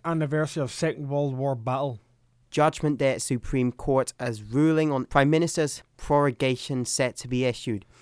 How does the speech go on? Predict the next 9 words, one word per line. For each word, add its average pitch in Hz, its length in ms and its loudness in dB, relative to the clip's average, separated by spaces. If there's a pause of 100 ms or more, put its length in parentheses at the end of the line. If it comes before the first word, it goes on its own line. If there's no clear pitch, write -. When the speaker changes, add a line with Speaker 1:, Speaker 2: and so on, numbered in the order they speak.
(100)
Speaker 1:
Scotland 170 580 0
takes 165 300 -2
seventeen 170 380 -4
percent 170 360 -2
of 117 220 -10
U 165 140 -2
K's 170 500 -4
Syrian 160 400 -2
refugees. 117 720 -6